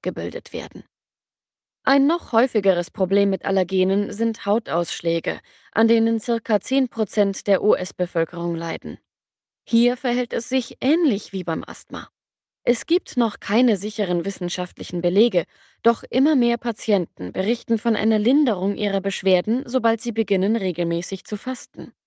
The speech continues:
Für gewöhnlich werden die entzündeten Stellen schon wenige Wochen nach dem ersten Fasten kleiner, treten seltener auf und sind weniger schmerzhaft. Blink Nummer sechs.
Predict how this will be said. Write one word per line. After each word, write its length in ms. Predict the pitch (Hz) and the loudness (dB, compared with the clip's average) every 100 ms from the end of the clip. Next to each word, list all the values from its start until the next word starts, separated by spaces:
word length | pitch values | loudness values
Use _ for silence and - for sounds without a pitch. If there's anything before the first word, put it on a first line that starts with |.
| _ _ _ _ _ _ - | _ _ _ _ _ _ 0
Für 180 | 240 233 | 2 4
gewöhnlich 720 | 220 302 381 269 170 - - | 2 2 4 2 0 -6 0
werden 320 | 214 233 254 | 2 2 0
die 140 | 262 | 0
entzündeten 800 | - 226 - - 254 233 208 190 | -2 -4 -6 -6 0 0 0 -4
Stellen 640 | - - 202 175 190 - 220 | -6 0 2 4 0 -4 -8
schon 240 | 233 226 | 0 0
wenige 420 | 220 247 240 220 | 2 0 2 2
Wochen 300 | 180 202 214 | 2 0 0
nach 220 | 180 190 - | 2 0 0
dem 180 | 202 | -4
ersten 400 | 175 196 190 - | 0 -2 -2 -8
Fasten 460 | 175 175 - _ 214 | -8 -8 -10 _ -10
kleiner, 480 | - 208 190 151 123 _ _ _ _ | -4 0 0 -2 -12 _ _ _ _
treten 400 | 208 196 - 180 | 0 0 0 0
seltener 500 | 202 320 254 190 - | 2 0 0 0 2
auf 300 | 202 262 - | 0 -2 -8
und 260 | - 285 | -6 -6
sind 380 | - 247 285 - | 0 0 0 -2
weniger 420 | 202 185 170 190 | -2 0 -2 -4
schmerzhaft. 880 | 208 220 208 180 - - - - - _ _ _ _ _ _ _ _ _ _ _ _ _ _ _ _ _ _ _ _ | -4 -2 -2 -2 -14 -16 -18 -20 -20 _ _ _ _ _ _ _ _ _ _ _ _ _ _ _ _ _ _ _ _
Blink 640 | - 202 214 403 - - - | 2 2 2 -2 -6 -16 -4
Nummer 420 | 208 196 233 302 | 2 4 4 2
sechs. 640 | 233 185 - - - - | 0 -4 -8 -18 -16 -16